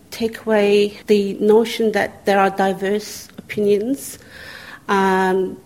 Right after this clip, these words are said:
there are diverse backgrounds. They learn how to have disagree respectfully, as we say it. They learn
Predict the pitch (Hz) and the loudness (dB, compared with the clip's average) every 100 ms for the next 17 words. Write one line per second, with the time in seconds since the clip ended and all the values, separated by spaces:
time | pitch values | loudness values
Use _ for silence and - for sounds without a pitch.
0 | - 185 185 180 190 185 165 185 185 185 | -4 0 0 -2 -4 -4 -2 0 0 -2
1 | - - - - - 190 185 208 202 220 | -10 -14 -16 -18 -2 -2 0 -2 0 0
2 | 311 311 - - - - 214 202 202 208 | 0 -2 -8 -20 -20 -6 0 2 2 0
3 | 202 - - - 202 202 202 196 - 214 | -2 -8 -18 -4 0 2 2 0 -4 -6
4 | 208 - 208 - 226 233 220 220 202 220 | -6 -6 -6 -8 -6 0 2 2 2 2
5 | 226 - 226 226 220 226 254 294 269 220 | 2 2 0 2 0 0 -2 0 2 0
6 | 226 - 240 269 330 - - - - - | -6 -6 -4 -4 -4 -10 -20 -20 -20 -10
7 | - 233 233 233 233 226 - 233 233 226 | 0 2 4 2 -2 -8 -10 -4 0 2
8 | 226 226 226 | 4 2 0